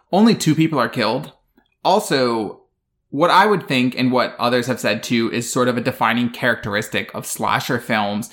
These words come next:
is sort of this mindless violence where you don't know a lot about the killer. There's not really any sort of depth or psychological profile,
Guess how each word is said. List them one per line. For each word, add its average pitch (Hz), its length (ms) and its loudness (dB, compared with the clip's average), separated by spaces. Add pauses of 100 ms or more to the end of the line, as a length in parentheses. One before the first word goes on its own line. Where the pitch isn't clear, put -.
(400)
is 143 280 2
sort 185 280 4
of 151 220 0
this 131 380 0 (140)
mindless 127 560 2
violence 117 560 0
where 120 140 2
you 120 160 4
don't 147 260 2
know 117 240 4
a - 20 2
lot 101 320 0
about 123 240 0
the 127 60 -10
killer. 135 640 0 (180)
There's 131 160 2
not 127 220 4
really 123 320 0
any 117 180 0
sort 120 260 0
of 113 240 -4
depth 120 280 0
or 120 80 -2
psychological 117 640 -2
profile, 139 800 -2